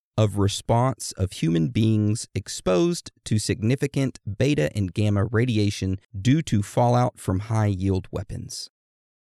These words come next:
It's pretty messed up, right? I mean, you figured they would provide aid to those citizens. Instead, they're like, "Hey, let's study them under the guise of it being aid." And to make it even more messed up,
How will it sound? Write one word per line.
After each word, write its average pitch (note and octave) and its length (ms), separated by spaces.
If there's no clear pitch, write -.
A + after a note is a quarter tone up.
It's - 100
pretty E3+ 220
messed A#2 280
up, A#2+ 280
right? C3 280
I A2 60
mean, A2 140
you A2 80
figured C3 280
they A#2 100
would A2+ 200
provide G#2 380
aid G2+ 320
to - 80
those A#2+ 200
citizens. C3+ 500
Instead, A#2 520
they're A2 140
like, G2+ 160
"Hey, A2+ 140
let's G#2 240
study G#2 420
them A#1+ 320
under G#2 640
the F#2+ 180
guise G2 440
of F#2+ 140
it - 160
being F2+ 320
aid." E2+ 380
And A2+ 440
to A2+ 120
make C#3 200
it D#3+ 80
even E3 240
more D3 160
messed C3+ 340
up, D3 340